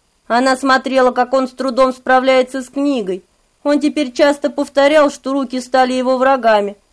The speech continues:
В девяносто один год он уже едва мог удерживать карандаш или перевернуть страницу. "Папа", ответила она, "эта женщина вполне вероятно уже умерла".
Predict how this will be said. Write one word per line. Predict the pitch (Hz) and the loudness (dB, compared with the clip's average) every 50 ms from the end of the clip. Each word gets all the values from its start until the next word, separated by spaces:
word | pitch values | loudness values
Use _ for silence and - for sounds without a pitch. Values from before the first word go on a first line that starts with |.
| _ _ _ | _ _ _
В | - 226 233 | -10 -8 -6
девяносто | 214 262 269 262 262 269 262 254 - - 254 | -4 -2 0 2 2 2 0 0 0 0 2
один | 254 226 254 262 254 240 | 2 0 0 -2 -4 -4
год | 220 240 285 302 269 - | -2 2 2 2 2 2
он | 240 240 254 | 0 -2 -2
уже | 254 240 254 262 | -2 -2 -4 -4
едва | 254 254 262 226 254 254 269 269 269 | -4 -4 -4 -4 -2 0 2 2 2
мог | 262 262 254 277 | 0 -2 -4 -6
удерживать | 262 220 254 277 262 247 262 262 254 254 _ | -8 -4 -2 -2 0 0 -2 -6 -6 -6 _
карандаш | 269 262 262 262 254 240 262 277 277 277 - | 0 0 2 0 0 2 2 2 2 0 -2
или | 247 240 247 | -6 -6 -6
перевернуть | 247 262 254 262 247 269 262 269 262 247 262 | -6 -6 -6 -4 -4 -4 -2 -2 -4 -6 -6
страницу. | - - 277 269 285 277 262 240 208 196 - - 190 190 - _ _ _ _ _ _ _ _ _ _ _ _ _ | -6 -2 0 0 2 0 0 -2 -4 -6 -6 -12 -16 -16 -16 _ _ _ _ _ _ _ _ _ _ _ _ _
"Папа", | 349 330 294 247 220 202 202 - 202 190 - - _ _ _ _ _ _ | 2 4 4 4 4 2 2 0 -2 -2 -4 -8 _ _ _ _ _ _
ответила | 247 254 254 254 254 254 247 247 247 247 240 240 240 240 | -2 -2 -2 0 -2 -2 -2 -2 -2 0 2 4 4 4
она, | 233 240 233 226 226 226 - _ _ _ _ _ _ | 4 2 0 0 -2 -2 -6 _ _ _ _ _ _
"эта | 349 330 330 330 320 285 | -4 -2 0 0 -2 0
женщина | 277 294 349 415 440 370 - 311 277 285 294 | 0 -2 0 0 0 -2 -2 -2 -2 -4 -4
вполне | - - 302 311 311 320 320 | 0 2 2 2 2 2 0
вероятно | 320 320 320 320 339 359 359 370 370 359 381 | 2 2 4 4 4 4 2 2 2 0 -2
уже | 370 330 370 381 | 0 0 0 0
умерла". | 381 370 381 403 381 370 330 269 233 208 185 202 | 0 0 0 0 0 2 2 4 4 2 2 -2